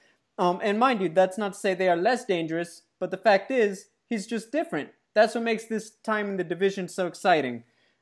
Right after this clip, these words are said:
Uh, quick side note: if, I think this is a good time to say that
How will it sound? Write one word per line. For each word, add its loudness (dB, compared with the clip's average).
Uh, 8
quick 0
side 4
note: 0
if, 4
I 6
think -4
this -2
is -6
a 0
good -2
time -4
to 0
say 2
that 2